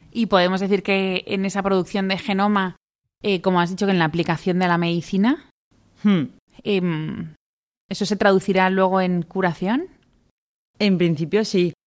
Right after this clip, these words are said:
Speaker 2: eh, pero no se trata de aplicarlo sobre el genoma humano. La biología sintética se trata de obtener microorganismos que nos sirven para algo. Y en medicina, pues esto podría ser, por ejemplo,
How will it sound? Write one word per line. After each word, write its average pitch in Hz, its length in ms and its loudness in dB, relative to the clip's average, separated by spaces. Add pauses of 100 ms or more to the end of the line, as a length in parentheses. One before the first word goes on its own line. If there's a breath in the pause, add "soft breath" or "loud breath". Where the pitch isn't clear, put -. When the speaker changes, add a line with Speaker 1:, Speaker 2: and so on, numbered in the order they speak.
(200)
Speaker 2:
eh, 165 720 0
pero 190 400 2
no 208 200 0
se 240 120 0
trata 240 320 2
de 202 200 0
aplicarlo 196 840 0
sobre 180 240 0
el 175 60 0
genoma 175 340 0
humano. 135 480 0 (140)
La 165 200 0
biología 165 320 -2
sintética 220 480 -2
se 214 120 -2
trata 190 360 -2
de 190 240 0
obtener 180 300 0
microorganismos 208 760 0
que 185 160 -2
nos 170 140 -4
sirven 214 460 -2
para 151 280 4
algo. 135 340 -2 (380)
Y 202 100 2
en 190 100 4
medicina, 220 600 0
pues 226 200 -4
esto 185 280 -2
podría 190 400 2
ser, 202 180 0
por 190 160 0
ejemplo, 196 640 0